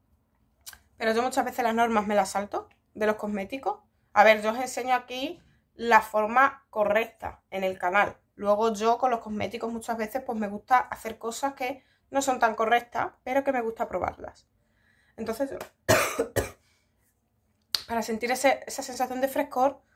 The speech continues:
alguna vez que otra cuando me lave el cabello, cuando este champú voy a añadir un poquito también de este limpiador exfoliante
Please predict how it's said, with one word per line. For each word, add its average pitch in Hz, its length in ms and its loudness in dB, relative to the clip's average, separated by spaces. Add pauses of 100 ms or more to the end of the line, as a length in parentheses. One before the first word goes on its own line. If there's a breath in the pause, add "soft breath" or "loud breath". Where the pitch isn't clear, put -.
(600)
alguna 220 320 2
vez 269 140 -2
que 269 120 -4
otra 269 180 0
cuando 208 200 2
me 208 100 0
lave 226 160 4
el 269 180 -2
cabello, 240 600 2 (300)
cuando 226 260 0
este 226 160 -6
champú 277 400 0
voy 254 160 2
a 254 60 6
añadir 254 420 0
un 240 160 -8
poquito 240 400 -2
también 233 340 2
de 208 120 4
este 254 280 -2
limpiador 240 460 0
exfoliante 233 720 0